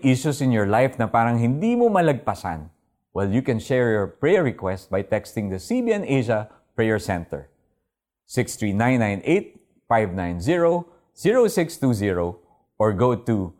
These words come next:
C B N Asia dot org slash prayer dash center. "Ngunit ikaw, Yahweh, ang aking sanggalang.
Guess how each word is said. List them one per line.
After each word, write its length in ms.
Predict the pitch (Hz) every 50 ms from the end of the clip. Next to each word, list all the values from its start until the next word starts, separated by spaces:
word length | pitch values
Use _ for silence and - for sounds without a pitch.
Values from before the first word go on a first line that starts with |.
| _ _ _
C 320 | _ - - - 254 247
B 80 | 247 233
N 160 | 240 226 -
Asia 320 | - 180 175 175 - 170 151
dot 320 | 127 131 131 127 - -
org 320 | 107 107 104 101 101 92 - _ _ _
slash 560 | _ - - - 104 110 117 113 101 - - _ _ _ _ _ _
prayer 560 | - 185 202 190 160 127 120 120 117 - _ _ _
dash 400 | 78 73 92 85 90 98 98 - _ _ _
center. 560 | - - - 101 87 80 - 76 69 69 - _ _ _ _ _ _ _ _ _ _ _ _ _ _ _ _ _ _ _ _ _ _ _ _
"Ngunit 560 | - 98 110 143 180 208 208 214 208 208 - 170
ikaw, 240 | 160 - 160 151 139 123
Yahweh, 560 | 113 127 131 131 131 123 113 92 87 98 - _ _
ang 240 | - 104 107 - _
aking 400 | - 135 - - 120 110 98 -
sanggalang. 640 | - 107 92 92 87 85 82 85 85 78 78 78